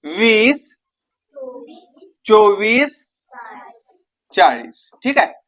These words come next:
आता याचा काढायचा आपल्याला लसावी. कशानं भाग जातो? दोन न जातो बघा, आहे की नाही?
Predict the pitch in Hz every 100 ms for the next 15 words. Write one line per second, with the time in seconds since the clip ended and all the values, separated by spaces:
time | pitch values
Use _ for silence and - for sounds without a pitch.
0 | _ _ _ _ 165 196 220 214 226 214
1 | 190 175 196 185 185 202 320 - _ 160
2 | 180 - 131 117 _ _ _ _ _ _
3 | _ _ _ _ 240 269 277 269 269 262
4 | 285 254 254 240 214 - 165 135 151 254
5 | 247